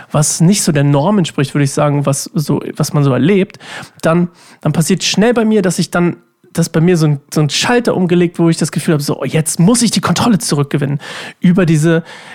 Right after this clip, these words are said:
über diese Emotionen oder über diese Situation im Allgemeinen." Und was dann meistens passiert ist, dass ich dann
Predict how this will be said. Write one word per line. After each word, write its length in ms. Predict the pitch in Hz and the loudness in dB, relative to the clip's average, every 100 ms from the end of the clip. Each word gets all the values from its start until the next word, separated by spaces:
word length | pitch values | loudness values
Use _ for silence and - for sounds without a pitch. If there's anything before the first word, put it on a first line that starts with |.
| - | -4
über 160 | 165 165 | -2 2
diese 240 | 165 151 | 2 2
Emotionen 800 | 160 151 - - 196 240 240 220 | 0 -2 -4 0 2 4 2 0
oder 240 | - 151 143 | -2 0 2
über 220 | 151 151 | 2 0
diese 240 | 151 143 | 0 0
Situation 640 | 143 147 156 131 - - 143 | 0 0 0 -2 -2 -2 0
im 100 | 139 | 0
Allgemeinen." 560 | 135 139 147 180 156 - - | 0 0 0 0 0 -6 -6
Und 160 | 147 | 0
was 160 | 147 - | 0 0
dann 120 | 151 | 0
meistens 360 | 147 151 151 - | 0 0 -4 -4
passiert 360 | 143 - 175 | -6 -2 0
ist, 200 | 170 - | 0 -2
dass 120 | 143 | -6
ich 100 | 151 | -6
dann 300 | - 147 143 | -2 0 0